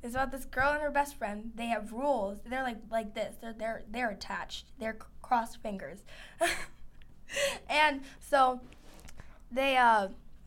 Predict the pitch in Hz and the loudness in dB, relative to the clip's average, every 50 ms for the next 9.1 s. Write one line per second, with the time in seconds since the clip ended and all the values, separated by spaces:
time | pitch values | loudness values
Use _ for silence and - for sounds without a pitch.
0 | - - - - - - - - - - - - - 339 359 349 349 - 294 294 | -18 -18 -18 -16 -16 -16 -14 -14 -14 -14 -16 -12 -4 -4 -4 -4 -4 -8 0 2
1 | 285 285 285 285 - 269 262 254 254 254 240 254 247 247 240 247 247 240 240 233 | 4 4 4 4 2 4 4 4 4 4 4 0 -4 -2 -2 0 0 0 0 0
2 | 233 233 247 247 - - 247 240 240 240 - 226 233 233 - - - 240 233 233 | -2 -4 -6 -6 -6 -6 -4 -4 -4 -4 -4 -6 -6 -6 -8 -8 -6 -6 -4 -4
3 | 233 233 233 226 233 233 233 233 226 233 - - - 247 247 247 240 233 226 214 | -4 -4 -2 -2 -2 0 -2 -2 -4 -6 -10 -8 -6 -4 -2 -2 -2 -4 -6 -10
4 | 233 - - - - 233 233 233 233 269 269 269 269 262 262 262 - 247 240 240 | -14 -14 -14 -12 -8 -8 -8 -6 -2 -2 0 0 0 -2 -4 -4 -2 0 0 0
5 | 233 233 - - 233 220 - - - - - - - - - - - - - - | 0 -2 -6 -8 -8 -10 -10 -14 -16 -14 -14 -12 -12 -12 -12 -12 -14 -14 -14 -14
6 | - - 320 330 320 311 - 285 277 269 277 277 269 277 - - - - - - | -10 -6 -6 -6 -6 0 2 2 4 4 2 0 0 -2 -8 -12 -12 -14 -14 -12
7 | - - - - - - 254 254 247 247 - 240 233 - 254 254 254 262 277 277 | -12 -12 -12 -12 -6 0 2 2 2 2 -2 -10 -4 2 2 4 4 4 2 0
8 | 277 285 277 269 254 247 247 247 254 254 247 240 247 - - - - - - 240 | 0 -2 -2 -2 -2 0 2 4 4 4 4 2 -4 -8 -12 -14 -14 -6 -4 -4
9 | 233 | -4